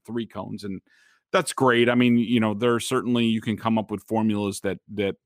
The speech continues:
will give you an indication of, uh, because the Patriots have such a long history, and this is something that I did back when I was at the Boston Globe. One of the things that I started was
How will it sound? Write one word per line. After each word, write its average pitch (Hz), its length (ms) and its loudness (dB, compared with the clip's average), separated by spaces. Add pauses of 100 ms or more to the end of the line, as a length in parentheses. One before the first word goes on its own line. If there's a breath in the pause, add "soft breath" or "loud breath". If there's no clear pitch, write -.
will 101 200 -8
give 117 180 -2
you 104 80 -2
an 101 100 -2
indication 98 600 -4
of, 87 160 -8 (560 soft breath)
uh, 92 160 -2
because 120 240 0
the 131 80 -6
Patriots 143 340 2
have 135 140 -2
such 123 200 -8
a 120 40 -2
long 113 220 0
history, 110 320 -8
and 110 100 -8
this 143 100 -12
is 147 120 -10
something 113 280 -8
that 104 100 -8
I 98 100 -8
did 98 240 -10
back 107 240 -8 (640)
when 123 100 0
I 139 80 4
was 139 120 0
at 139 120 0
the 113 60 -4
Boston 127 400 2
Globe. 139 320 2
One 123 240 -2
of 127 60 -4
the 113 80 -8
things 127 280 -8
that 113 100 -8
I 104 60 -8
started 135 500 -6
was 104 300 -6